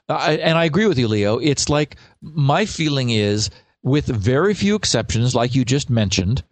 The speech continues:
for example, uh, uh, Foxmarks,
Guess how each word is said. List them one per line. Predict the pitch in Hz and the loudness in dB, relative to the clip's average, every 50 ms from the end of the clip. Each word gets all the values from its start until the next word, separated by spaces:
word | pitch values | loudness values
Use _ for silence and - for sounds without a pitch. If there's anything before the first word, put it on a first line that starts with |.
| _ _ | _ _
for | - - 127 | -6 -4 -2
example, | 117 110 117 117 117 113 - 117 113 113 110 - - | 0 0 0 0 0 -2 -2 -2 -2 -2 -4 -6 -6
uh, | 147 131 117 110 104 104 101 101 - - - _ - 151 143 151 151 147 | -4 -2 -2 0 0 -2 -4 -6 -12 -20 -20 _ -16 -16 -16 -16 -16 -14
uh, | 156 151 147 120 107 104 101 101 101 101 - _ _ _ _ - | -8 -6 -4 -2 0 0 0 -2 -2 -4 -10 _ _ _ _ -20
Foxmarks, | 180 165 165 165 - 104 104 92 - 147 143 147 - - 127 110 90 82 95 107 - - - - | -20 -20 -16 -14 -14 -12 -12 -6 -2 -2 0 0 0 0 0 0 0 -2 -4 -4 -4 -6 -6 -6